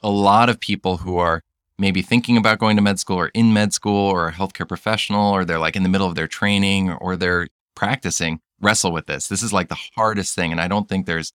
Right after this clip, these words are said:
a pathway or clear-cut answer for anybody, 'cause it's really scary because your identity becomes one of someone that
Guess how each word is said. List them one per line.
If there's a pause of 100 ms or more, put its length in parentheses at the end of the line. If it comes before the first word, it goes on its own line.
(160)
a
pathway
or
clear-cut
answer
for
anybody,
'cause
it's
really
scary
because (260)
your
identity
becomes
one
of
someone
that